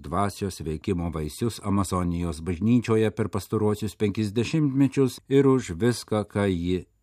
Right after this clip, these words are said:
įkvėpė, parašė Pranciškus, prisimindamas posinodiniame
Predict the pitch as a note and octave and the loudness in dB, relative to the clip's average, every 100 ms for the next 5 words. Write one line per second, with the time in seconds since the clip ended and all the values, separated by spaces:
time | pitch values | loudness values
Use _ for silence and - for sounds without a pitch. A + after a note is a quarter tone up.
0 | - A#2+ G#2+ - C#2 B1 A1+ _ _ F#2 | -2 -2 -2 -10 -10 -12 -16 _ _ -4
1 | F2 E2 - D#2 E2 D#2+ A#2+ G#2+ - G#2 | -2 -4 -8 -10 -8 -2 -2 0 -4 -6
2 | - D#2+ - F2+ A2 G#2+ G#2+ G2+ G2 - | -6 -12 -4 0 2 2 2 0 -2 -8
3 | _ C3 - B2+ C3 A2 F2 D#2+ B1 - | _ -4 -2 0 2 2 0 -4 -8 -14